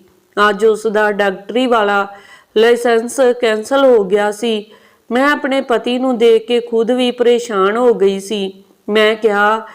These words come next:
ਕਿ "ਇੱਦਾਂ ਦਾ ਕੀ ਹੋਇਆ ਹੈ ਜੋ ਤੁਹਾਡੀ ਭੈਣ ਨੂੰ ਥਾਣੇ ਜਾਣਾ ਪਿਆ?" ਕਹਿਣ ਲੱਗੇ ਕਿ ਉਹ ਜਦੋਂ ਤੋਂ ਮੈਡੀਕਲ ਦੀ ਫੀਲਡ ਵਿੱਚ ਆਈ ਸੀ, ਲੋਕਾਂ ਦੀ ਸੇਵਾ ਕਰਨ ਦੇ ਲਈ ਆਈ ਸੀ, ਪਰ ਤੈਨੂੰ ਤਾਂ ਪਤਾ ਹੈ,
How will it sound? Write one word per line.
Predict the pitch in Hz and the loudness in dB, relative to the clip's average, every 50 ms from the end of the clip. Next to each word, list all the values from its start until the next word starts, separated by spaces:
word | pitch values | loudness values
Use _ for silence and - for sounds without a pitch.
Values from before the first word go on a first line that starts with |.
| - - _ _ _ _ - | -20 -20 _ _ _ _ -2
ਕਿ | - 269 285 | 0 0 0
"ਇੱਦਾਂ | 277 - - 247 208 202 247 277 294 294 | 0 0 -2 -2 -2 -2 0 0 0 2
ਦਾ | 269 277 269 262 | 2 0 0 -2
ਕੀ | 262 - - 233 247 277 285 | -2 -6 -6 -4 -2 -2 0
ਹੋਇਆ | 277 269 233 208 202 208 220 | 2 2 2 2 2 0 -2
ਹੈ | 220 220 214 202 208 220 | 0 0 0 0 0 -2
ਜੋ | 214 202 247 247 233 233 | -2 0 2 2 2 2
ਤੁਹਾਡੀ | 240 262 262 262 254 247 208 226 226 | 2 0 0 0 0 0 0 -2 -4
ਭੈਣ | - - 247 254 247 233 | -2 -2 -2 -2 -2 -4
ਨੂੰ | 226 220 208 | -6 -8 -8
ਥਾਣੇ | - 233 214 202 208 220 226 | -6 -4 -2 0 0 0 0
ਜਾਣਾ | 202 240 233 226 233 233 | 0 0 0 0 0 0
ਪਿਆ?" | 226 240 240 226 220 220 220 - - - _ _ _ _ _ _ _ | 0 0 0 0 0 -2 -6 -10 -20 -20 _ _ _ _ _ _ _
ਕਹਿਣ | - 226 226 247 262 277 285 | 0 0 0 0 0 0 0
ਲੱਗੇ | 269 240 185 180 220 220 | 0 -2 0 0 0 0
ਕਿ | 220 220 254 262 | 0 0 0 2
ਉਹ | 247 233 226 240 254 | 4 4 4 4 2
ਜਦੋਂ | 240 240 233 208 190 214 226 226 | 0 0 -2 -2 0 -2 -2 0
ਤੋਂ | 240 254 254 | 0 0 0
ਮੈਡੀਕਲ | 240 233 214 196 180 185 208 196 - 220 226 233 | 0 0 -2 -2 -2 -2 -4 -2 0 0 0 0
ਦੀ | 226 254 247 | 0 -2 -6
ਫੀਲਡ | 226 - 226 208 196 196 202 196 208 | -6 -4 -4 -2 0 0 0 0 0
ਵਿੱਚ | 233 247 226 220 - - 208 196 190 - - - _ _ _ _ - | 0 2 0 0 0 -2 -2 -2 -4 -8 -14 -20 _ _ _ _ -4
ਆਈ | 214 208 214 214 240 254 | -2 0 2 2 0 0
ਸੀ, | 240 - 254 240 247 | -2 -4 -4 -2 -2
ਲੋਕਾਂ | 247 233 220 208 196 208 - 233 247 | 0 2 2 0 0 -2 -8 -6 -4
ਦੀ | 247 254 262 254 | -2 -2 -2 -2
ਸੇਵਾ | 247 - 240 208 196 202 226 240 | -2 0 0 0 2 2 0 0
ਕਰਨ | 233 240 233 202 202 202 208 | -2 -2 -4 -4 -2 -2 0
ਦੇ | 202 208 208 | 2 2 2
ਲਈ | 202 208 214 214 214 | 2 2 0 2 0
ਆਈ | 214 190 180 190 208 208 | 0 0 0 -2 -4 -4
ਸੀ, | 208 - 220 214 214 226 220 _ _ _ _ _ _ _ _ - | -6 -6 -4 -4 -4 -6 -8 _ _ _ _ _ _ _ _ -2
ਪਰ | 247 262 262 | 0 0 0
ਤੈਨੂੰ | 262 - 240 220 208 202 226 233 233 | 0 0 0 0 0 -2 -4 -4 -2
ਤਾਂ | 247 254 | -2 -2
ਪਤਾ | 247 - 226 202 190 208 214 220 233 | -2 -2 -4 -4 -2 -2 -4 -2 -2
ਹੈ, | 240 220 220 214 | -4 -4 -6 -6